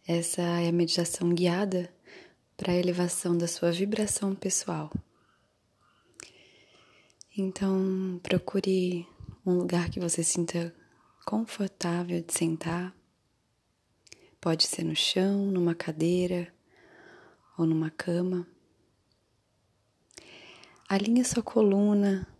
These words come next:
relaxe as suas pernas. Eleve o topo da sua cabeça em direção ao céu. Relaxe seus ombros e comece trazendo a consciência pra uma respiração mais profunda.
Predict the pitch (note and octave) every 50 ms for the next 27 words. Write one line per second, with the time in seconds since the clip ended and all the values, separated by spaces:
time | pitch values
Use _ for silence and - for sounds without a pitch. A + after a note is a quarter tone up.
0 | _ _ _ _ _ - - - - - - - F#3 F#3 F#3 F#3 F#3 - - F#3
1 | - - - F3 E3+ - - - _ - F#3 F#3+ F#3+ G3 F#3+ G3 G3 G3 F#3 -
2 | - - - - - _ _ _ _ _ _ _ _ _ _ _ _ _ _ _
3 | _ _ - - - - _ _ _ _ - F3+ F3+ F#3 F#3 F#3+ F#3+ F#3+ F#3+ F#3
4 | - - - G#3+ G#3+ - - G#3+ G#3 G3 - - G3 F#3 - - F#3 E3+ E3+ F3+
5 | F3+ F3+ - - F3+ E3+ E3+ E3+ E3+ E3 - - E3+ D#3+ D#3+ D#3+ D#3+ - - -
6 | E3+ E3+ F3 F3 F3+ - - - _ _ _ _ _ _ _ _ _ _ _ _
7 | _ _ _ _ _ _ - - F#3 F3 E3+ E3+ E3+ E3+ F3+ F3+ - - F3+ E3+
8 | - - F3+ F3 E3+ E3+ E3+ E3 E3+ F3 F3+ F3+ - - - - - - - _
9 | _ _ _ _ _ _ _ _ - - - - - - - - - _ _ _
10 | _ _ - F#3+ - - - G3 F#3+ F#3+ G3 G3+ G3+ G3 - - - G3 F#3 -
11 | - F#3+ F#3 F3 - - F3+ F3+ F#3 F#3 F#3 F#3 F3+ F3+ F3 F3 - - G3 G3
12 | F#3+ - - - F#3+ F#3 F#3+ F#3+ - - F3+ - - F#3 F3+ F#3 E3+ E3+ F#3 -
13 | - - - - F#3 F3+ - - - F#3+ F#3 F3+ F#3 F#3+ F#3+ G3+ A3+ A#3+ A#3 -
14 | - - - A3 - - - - F#3 E3+ E3+ E3+ E3+ E3+ E3+ E3 E3+ E3